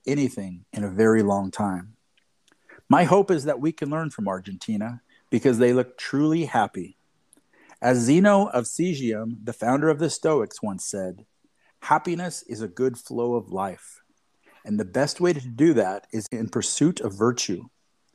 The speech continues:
Perhaps we will have much to learn in the following year from the past and from others like Argentina. Lastly, I'd like to thank my co-pilot and executive producer, Austerity Jones,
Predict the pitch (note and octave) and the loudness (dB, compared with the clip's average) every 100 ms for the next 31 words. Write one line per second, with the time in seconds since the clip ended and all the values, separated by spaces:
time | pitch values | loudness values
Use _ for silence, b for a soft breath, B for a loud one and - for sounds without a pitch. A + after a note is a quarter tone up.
0 | b b b - D3 C#3+ E3 - D3+ E3 | b b b -2 2 4 2 0 -2 -2
1 | D3 C3+ C#3+ D#3+ - D#3 D#3+ D3 G#2 - | -4 -2 -4 -4 -4 -2 0 0 -2 -2
2 | A2 G#2+ G2 F#2+ F#2+ G2 A#2 _ _ _ | -2 -2 -4 -8 -10 -12 -18 _ _ _
3 | _ _ - G#2+ G#3+ - - B2 - - | _ _ -2 0 0 0 2 2 -2 -12
4 | - _ _ - C#3 E3 E3 F#3+ A2+ G#2+ | -20 _ _ -6 -4 -4 -2 -2 -2 -4
5 | G#2+ - _ - A2+ A2 G#2+ G#2 G#2+ - | -8 -16 _ -6 -4 -2 -4 -4 -6 -8
6 | G2+ F2 F#2+ _ _ _ _ _ _ _ | -8 -8 -14 _ _ _ _ _ _ _
7 | b b b b b E3 F#3 F#3 A3 A3 | b b b b b 4 4 2 -4 -4
8 | - _ b b - C#3+ F#3 G3 F#3+ F3+ | -8 _ b b -6 0 2 2 0 -2
9 | F#3+ F#3 E3+ - F#3 F3+ - G#2+ G2+ G2 | -2 -4 -6 -2 -2 -2 -4 -4 -6 -10
10 | G#2+ G#2 F#2 B2+ C3 C#3+ C3+ - B2+ C#3+ | -10 -10 -4 -4 -2 -4 -4 -2 -2 -2
11 | D#3+ G2+ A2+ - B2 B2+ B2+ A2+ A2+ B2+ | -2 -2 -2 -2 -2 0 -2 -2 -4 -4
12 | D3+ | -8